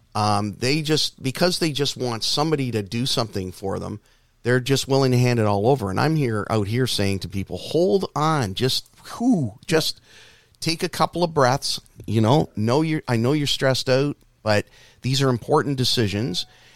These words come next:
And, you know, it's not gonna take a year to make these decisions, but if you stop for five minutes and you, you know, and you establish a criteria for the selection of these professionals, you'll probably end up with a better result all the way around,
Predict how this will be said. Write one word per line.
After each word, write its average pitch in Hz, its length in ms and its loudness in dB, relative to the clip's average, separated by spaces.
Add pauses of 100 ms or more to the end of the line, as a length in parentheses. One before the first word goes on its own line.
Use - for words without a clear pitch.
(120)
And, 117 440 0
you 131 140 -2
know, 117 100 2
it's 135 140 -2
not 165 100 2
gonna 190 160 0
take 165 280 0
a 143 60 2
year 139 280 2
to 113 60 2
make 135 220 0
these 104 200 -2
decisions, 101 540 -2
but 110 260 2 (400)
if 107 180 -6
you 117 60 2
stop 151 320 2
for 151 100 2
five 160 340 4
minutes 139 380 4
and 110 180 2
you, 107 300 2 (100)
you 123 140 2
know, 107 160 2
and 110 180 0
you 107 60 2
establish 139 520 0
a 139 40 -10
criteria 139 760 2 (380)
for 117 280 0
the 110 100 -4
selection 131 480 0
of 101 100 0
these 110 160 -2
professionals, 107 880 -2
you'll 104 220 -2
probably 143 840 0 (300)
end 135 180 0
up 123 140 0
with 117 100 0
a 110 60 -4
better 110 260 2
result 104 560 0 (420)
all 135 140 6
the 131 80 4
way 117 160 4
around, 120 520 2